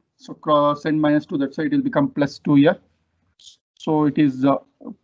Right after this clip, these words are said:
point two Y is equal to the, so minus two go that side. So two X minus point four plus point two.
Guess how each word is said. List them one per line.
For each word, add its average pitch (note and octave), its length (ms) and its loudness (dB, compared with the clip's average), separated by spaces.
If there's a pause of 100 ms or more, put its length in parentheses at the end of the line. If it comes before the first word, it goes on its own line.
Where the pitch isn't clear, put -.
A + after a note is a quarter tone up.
(440)
point D#3+ 360 4
two F3 80 0
Y D3+ 180 0
is D3+ 220 0
equal D3 240 -2
to D3 60 -2
the, F3 120 0 (320)
so - 140 -10
minus D3+ 240 2
two D3 160 -4
go C#3+ 100 0
that C3+ 160 -2
side. E3+ 300 -8 (1200)
So D#3+ 160 -6
two D#3+ 200 0
X D#3+ 220 0
minus D#3+ 320 0 (1080)
point D3 520 2
four D#3 300 -2
plus D3+ 240 -6 (100)
point D3 420 0 (360)
two. F#3+ 240 -2